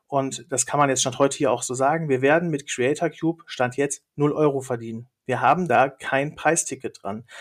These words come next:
Das ist ein Discord-Server, den wir hosten, den ihr nutzen könnt. Da ist keine Mitgliedschaft dran gebunden, da sind keine Kickbacks dran gebunden, nichts. So, und Stand jetzt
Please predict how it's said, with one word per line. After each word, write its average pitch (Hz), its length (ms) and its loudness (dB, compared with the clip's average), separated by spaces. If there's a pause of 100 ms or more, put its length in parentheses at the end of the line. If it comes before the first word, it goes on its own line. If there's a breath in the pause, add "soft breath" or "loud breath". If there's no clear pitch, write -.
(280 loud breath)
Das 131 180 2
ist 135 40 -2
ein 123 120 -2
Discord-Server, 175 720 2
den 131 180 0
wir 107 180 -2
hosten, 131 440 -2
den 143 180 0
ihr 160 180 0
nutzen 160 480 2
könnt. 113 320 -6 (480 loud breath)
Da 135 100 2
ist 131 240 2
keine 180 300 4
Mitgliedschaft 175 580 -2
dran 151 160 2
gebunden, 143 480 -2
da 123 100 2
sind 127 160 -6
keine 160 340 0
Kickbacks 160 540 0
dran 139 220 -2
gebunden, 131 420 -4
nichts. 131 380 -2
So, 117 100 -8
und 110 100 -8
Stand 160 300 0
jetzt 175 340 2